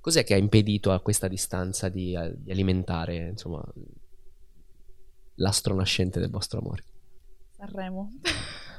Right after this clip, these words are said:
Speaker 1: Cioè,
Speaker 2: Sanremo.
Speaker 1: dovevi andare a
Speaker 2: Poco
Speaker 1: cantare sa-,
Speaker 2: <laughs>
Speaker 1: dovevi andare a cantare per Sanremo?
Speaker 2: Poco collegata a livello di, di
Speaker 1: Cioè,
Speaker 2: treni.
Speaker 1: tu abitavi a Sanremo?
Speaker 2: No, lui.
Speaker 1: Ah, no, a Roma.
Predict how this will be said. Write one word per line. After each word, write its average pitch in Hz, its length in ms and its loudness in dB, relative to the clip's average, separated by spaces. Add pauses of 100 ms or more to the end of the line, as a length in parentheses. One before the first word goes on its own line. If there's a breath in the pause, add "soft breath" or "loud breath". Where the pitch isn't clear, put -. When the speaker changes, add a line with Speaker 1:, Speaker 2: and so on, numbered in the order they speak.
(580 loud breath)
Speaker 1:
Cioè, 120 200 4
Speaker 2:
Sanremo. - 180 -8
Speaker 1:
dovevi 113 200 12
andare 113 180 12
a - 20 12
Speaker 2:
Poco 123 160 12
Speaker 1:
cantare 131 300 12
sa-, - 300 12
Speaker 2:
<laughs> - 220 8
Speaker 1:
dovevi 143 200 12
andare 147 220 12
a 139 40 12
cantare 151 440 12
per 147 140 12
Sanremo? 135 800 12
Speaker 2:
Poco 294 280 -2
collegata 226 840 -4 (200)
a 214 100 -8
livello 226 420 -4
di, 214 440 -6
di 208 220 -12
Speaker 1:
Cioè, 220 160 10
Speaker 2:
treni. 208 100 0
Speaker 1:
tu 165 120 12
abitavi 143 440 12
a 139 40 12
Sanremo? 117 460 12 (220)
Speaker 2:
No, - 160 -16
lui. 240 360 -10 (120)
Speaker 1:
Ah, 147 200 10
no, 143 180 10
a 139 60 12
Roma. 98 440 10